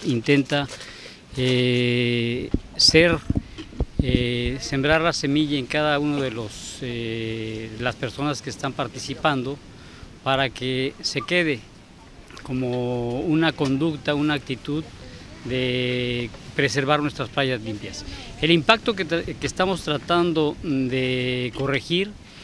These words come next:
es que todo este plástico se convierta en una amenaza para toda la fauna y la flora que, que habita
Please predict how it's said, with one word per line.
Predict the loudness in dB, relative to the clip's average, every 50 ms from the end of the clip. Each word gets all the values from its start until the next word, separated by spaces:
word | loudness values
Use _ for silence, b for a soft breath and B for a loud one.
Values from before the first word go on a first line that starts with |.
| B B B -2
es | 0 0 0
que | -4
todo | -2 0 2 2
este | 2 2 0 -4 -6
plástico | -4 -2 -2 -2 -2 -4 -10 -6 -6 -6 -6
se | -6 -6
convierta | -4 -2 -2 0 2 2 2 0 0 0 0 0 0
en | 0 2 2
una | 4 4 2
amenaza | 2 0 0 0 0 -2 -2 -4 -6
para | -6 -4 -4 -4 -4
toda | -4 -2 0 0 2
la | 0 0
fauna | -2 0 0 0 0 0 -2 -2
y |
la | -4 -6
flora | -6 -4 -2 0 2 2 0
que, | 0 -2 -6 -6 -6 -6 -6 -4
que | -2
habita | 0 0 0 0 0 2 2 2